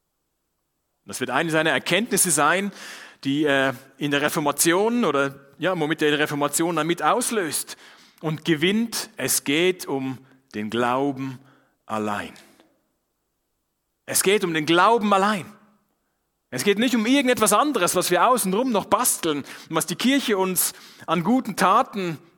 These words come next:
abverlangen wollte und uns dabei noch ausnutzt.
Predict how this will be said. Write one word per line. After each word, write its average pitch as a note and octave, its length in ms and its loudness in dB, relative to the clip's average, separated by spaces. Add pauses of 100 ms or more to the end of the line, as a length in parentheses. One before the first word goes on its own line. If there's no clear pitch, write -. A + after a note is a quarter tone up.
abverlangen A3+ 840 2 (200)
wollte D#3+ 600 2 (360)
und C3+ 100 -6
uns B2 120 -4
dabei B2 240 0
noch B2 160 -6
ausnutzt. C#3 680 -6